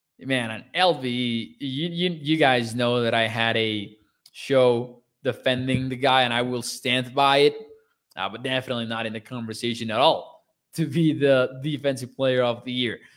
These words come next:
Tomorrow night, we will have some Packers content. We will start getting into the Cowboys-Packers game.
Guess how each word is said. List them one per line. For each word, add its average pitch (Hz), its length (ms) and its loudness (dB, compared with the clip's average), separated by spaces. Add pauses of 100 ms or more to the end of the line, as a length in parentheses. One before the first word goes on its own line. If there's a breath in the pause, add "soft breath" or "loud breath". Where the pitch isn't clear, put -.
(140 soft breath)
Tomorrow 233 420 6
night, 247 340 2
we 196 240 0
will 214 220 2
have 170 500 2 (760)
some 175 200 -6
Packers 196 460 0
content. 87 460 -12 (220)
We 175 200 4
will 190 260 2
start 190 480 2
getting 190 280 -2
into 190 240 -10
the 180 100 -4
Cowboys-Packers 175 920 0
game. 87 280 -20